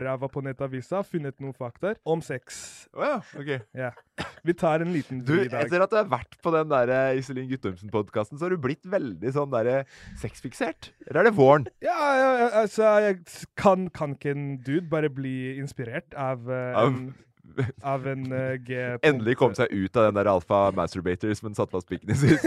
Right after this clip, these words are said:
Speaker 2: <laughs> Så nå, nå er det, nå er det en glad gutt som er tilbake.
Speaker 1: Yes, ok. Så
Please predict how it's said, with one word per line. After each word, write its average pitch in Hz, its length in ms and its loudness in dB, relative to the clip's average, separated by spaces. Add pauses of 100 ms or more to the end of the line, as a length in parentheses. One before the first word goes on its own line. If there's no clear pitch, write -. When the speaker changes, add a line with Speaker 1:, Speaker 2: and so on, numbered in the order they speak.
Speaker 2:
<laughs> - 60 8
Så 147 160 4
nå, 131 240 2 (720)
nå 107 80 2
er 110 120 2
det, 120 40 0 (160)
nå 101 140 -4
er 110 40 0
det 131 100 0
en 139 120 -6
glad 131 300 6
gutt 165 180 4
som 147 140 -2
er 147 60 6
tilbake. 135 560 2
Speaker 1:
Yes, 127 480 -6
ok. 156 220 -4 (120)
Så - 220 -6